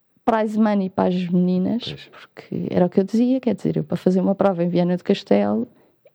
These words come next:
Speaker 1: o comboio, sim, porque
Speaker 2: Exato.
Speaker 1: na época nós não íamos todos de carro.
Speaker 2: <laughs> Exatamente.
Speaker 1: <laughs> O comboio custa o mesmo preço para os rapazes, a dormida é o mesmo preço,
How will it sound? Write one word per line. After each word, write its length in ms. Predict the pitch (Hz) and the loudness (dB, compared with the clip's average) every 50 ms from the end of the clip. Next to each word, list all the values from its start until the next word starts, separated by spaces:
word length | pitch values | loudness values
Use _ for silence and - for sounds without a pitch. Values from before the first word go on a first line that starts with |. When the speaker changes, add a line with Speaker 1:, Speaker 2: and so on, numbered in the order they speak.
| _ _ _ _ | _ _ _ _
Speaker 1:
o 60 | - 247 | -8 -4
comboio, 520 | - - 254 240 214 185 202 202 202 202 - - - _ _ _ _ _ _ - | 0 2 2 2 2 0 0 0 -2 -4 -8 -16 -20 _ _ _ _ _ _ -6
sim, 160 | - - 190 | -2 0 0
porque 140 | 185 160 160 | 0 0 0
Speaker 2:
Exato. 120 | 165 165 | 2 2
Speaker 1:
na 60 | 175 | 2
época 280 | 175 185 - - - 240 | 2 0 -2 0 0 0
nós 240 | 208 226 254 247 220 | 2 2 2 2 2
não 180 | 320 311 302 330 | 2 2 2 0
íamos 200 | 294 277 302 - | 0 0 -2 0
todos 280 | - 254 285 262 - - | 2 2 2 0 -2 -8
de 60 | - | -4
carro. 300 | - - 233 233 208 190 | 0 0 0 2 0 0
Speaker 2:
<laughs> 0 | |
Exatamente. 500 | 95 98 98 - 101 98 98 95 90 - - | 0 0 0 2 2 0 0 0 -2 -4 -4
Speaker 1:
<laughs> 60 | - 139 - - - 247 226 165 104 - - 202 - - - - - - - - | -2 0 0 2 2 2 2 0 0 -2 -6 -10 -10 -10 -12 -18 -18 -8 -4 -2
O 60 | 233 | -2
comboio 500 | - - 254 254 233 226 226 233 220 220 220 | 2 2 2 2 2 2 2 0 0 0 -2
custa 300 | - 226 - - - 214 | -2 -2 0 0 0 0
o 20 | |
mesmo 200 | 220 202 202 202 | 2 0 0 -2
preço 280 | 202 - 196 202 202 - | 0 2 0 0 0 0
para 120 | - 208 | 0 -2
os 80 | 202 190 | 0 0
rapazes, 520 | - 202 202 - 247 233 226 226 214 220 | 0 -2 0 2 0 0 0 0 0 0
a 60 | 208 208 | 0 0
dormida 520 | 190 196 202 208 214 220 233 254 247 208 | 2 2 2 2 2 2 2 0 2 0
é 100 | 196 196 | 0 0
o 40 | 196 | 0
mesmo 340 | 202 202 196 214 202 202 190 | 0 2 2 2 0 -2 -2
preço, 540 | - - 196 190 196 202 208 - - - | 0 0 0 0 0 -2 -4 -8 -14 -20